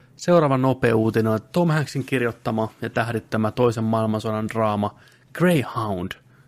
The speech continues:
suuntaa nokkansa suoraan Apple T V Plussa-palveluun. Elokuvan oli tarkoitus tulla teattereihin nyt keväällä, mutta korona muutti suunnitelmat. Apple ei ole asettanut elokuvalle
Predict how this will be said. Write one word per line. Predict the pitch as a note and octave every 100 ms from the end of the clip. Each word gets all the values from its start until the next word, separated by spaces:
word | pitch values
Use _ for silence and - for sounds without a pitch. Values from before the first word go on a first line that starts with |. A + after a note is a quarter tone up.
| _
suuntaa | - C3+ A2+ A2 G#2+
nokkansa | A2+ - A2+ G#2+
suoraan | - F3 C3+ G#2+ A#2
Apple | F3 F3 A2
T | G#2
V | G#2 G2+ G#2 G#2
Plussa-palveluun. | D#3 C#3 - - A2 G2+ - - - - - - - - _ _ _ _ _ _ -
Elokuvan | F3 F3 D3 C3
oli | C3
tarkoitus | C3+ D#3 B2+ A#2 A2+
tulla | - A#2+
teattereihin | - C#3 A#2 - A2+ A2 A2
nyt | A#2+ A#2+
keväällä, | - D#3+ E3+ D#3 D3 - - -
mutta | A#2
korona | A2+ D#3 B2+ A#2
muutti | A2 G#2+ G#2 G#2+
suunnitelmat. | G#2+ - - - - - - -
Apple | D#3 C#3+ C3
ei | A#2 A#2+
ole | A#2+
asettanut | C3 C3+ - A2
elokuvalle | - B2 A2 G#2+ G#2+ G#2+